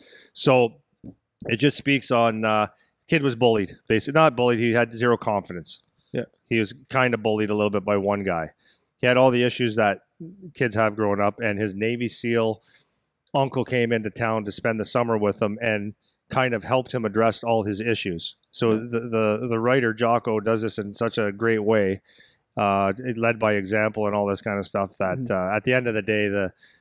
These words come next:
Speaker 1: he became a pretty good warrior.
Speaker 2: Yeah, I
Speaker 1: So
Speaker 2: got,
Speaker 1: it's
Speaker 2: I got
Speaker 1: great.
Speaker 2: just quick punch in on that.
Speaker 1: Mm-hmm.
Speaker 2: There's a story about a guy, uh,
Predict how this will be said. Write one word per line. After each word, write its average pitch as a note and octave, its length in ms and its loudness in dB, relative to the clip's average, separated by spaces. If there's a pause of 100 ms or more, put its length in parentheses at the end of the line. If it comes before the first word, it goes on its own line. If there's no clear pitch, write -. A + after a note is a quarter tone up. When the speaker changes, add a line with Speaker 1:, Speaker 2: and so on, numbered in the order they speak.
(120)
Speaker 1:
he A#2 120 -2
became G#2+ 340 -2
a G2+ 60 -4
pretty G2+ 240 -4
good F#2+ 180 -2
warrior. F2 480 -4
Speaker 2:
Yeah, C3+ 160 0
I - 60 -2
Speaker 1:
So C3+ 60 0
Speaker 2:
got, C#3 140 0
Speaker 1:
it's - 140 -4
Speaker 2:
I C#3+ 40 0
got C#3+ 60 0
Speaker 1:
great. G2 120 -4
Speaker 2:
just C#3 200 -8
quick D3+ 220 0
punch C#3 260 -2
in C3 80 -2
on A#2 140 0
that. A#2 140 -2
Speaker 1:
Mm-hmm. - 40 -14
Speaker 2:
There's C3 240 0
a A#2 40 -8
story C3+ 360 2
about B2+ 180 0
a A#2+ 40 0
guy, A#2+ 420 0 (500)
uh, G#2 280 -2